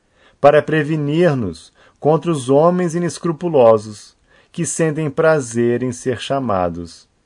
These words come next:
de Deus. Os servos de Deus vêm para propagar a consciência de Deus, e as pessoas inteligentes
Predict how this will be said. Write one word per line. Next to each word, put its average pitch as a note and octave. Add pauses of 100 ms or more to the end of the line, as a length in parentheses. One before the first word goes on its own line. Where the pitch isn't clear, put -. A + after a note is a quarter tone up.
(100)
de A2
Deus. D2+ (1700)
Os G#2+
servos F#2+
de G2
Deus F2+ (240)
vêm A2+
para C3+
propagar A#2+
a A2
consciência B2
de C3
Deus, E2 (640)
e C#3+
as D#3
pessoas D3+
inteligentes B2